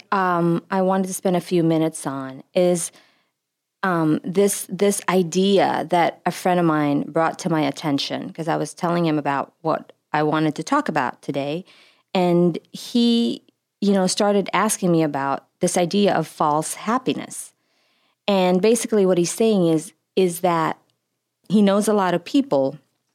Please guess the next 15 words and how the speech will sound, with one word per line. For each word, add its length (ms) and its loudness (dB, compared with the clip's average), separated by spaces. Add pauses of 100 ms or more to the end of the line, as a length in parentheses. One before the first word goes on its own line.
(160)
who, 240 4
especially 560 2
on 100 2
social 340 -2
media, 560 0 (840)
will 200 2
portray 880 -2 (580)
how 140 0
much 240 0
fun 720 2 (220)
they're 160 0
having, 600 -4 (420)
right? 300 -4
Maybe, 260 -2
like, 220 -2